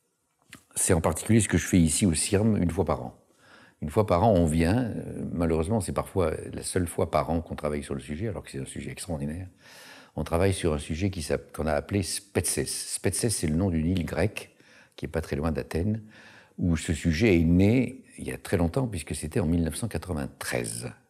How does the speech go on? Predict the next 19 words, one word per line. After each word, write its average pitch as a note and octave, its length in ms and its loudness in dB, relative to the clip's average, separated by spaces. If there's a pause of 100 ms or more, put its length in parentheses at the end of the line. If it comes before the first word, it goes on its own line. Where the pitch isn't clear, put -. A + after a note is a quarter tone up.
(160)
Il - 60 -8
y - 20 -8
avait C#2 160 -6
là D2 420 -4 (1040)
un, - 60 -12
un, - 260 -10
une A#2+ 100 -8
conférence - 640 -6 (200)
où, E2 340 0
euh, C#2+ 320 -2
euh, C#2 140 -4 (340)
mes C#2 300 -4
amis C#2+ 320 -2
Gunther D2 440 -2
Mahler, E2 500 2 (540)
Jean-Michel E2+ 840 -2 (380)
et D#2 140 0
moi-même C#2+ 520 0
étions. D2 400 -4